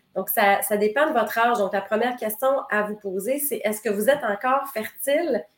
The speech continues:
Est-ce que vous avez encore des cycles menstruels ? Je sais qu'il y a des exceptions pour ceux qui se font enlever l'endomètre.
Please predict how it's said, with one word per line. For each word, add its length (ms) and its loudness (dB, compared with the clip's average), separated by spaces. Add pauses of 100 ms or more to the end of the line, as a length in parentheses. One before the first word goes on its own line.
(120)
Est-ce 180 -4
que 60 -6
vous 160 0
avez 140 4
encore 320 2
des 100 -2
cycles 340 0
menstruels ? 720 2 (500)
Je 60 -4
sais 140 0
qu'il 100 4
y 100 4
a 40 2
des 100 2
exceptions 540 2
pour 140 -6
ceux 120 -6
qui 140 -10
se 100 -6
font 120 4
enlever 360 4
l'endomètre. 640 4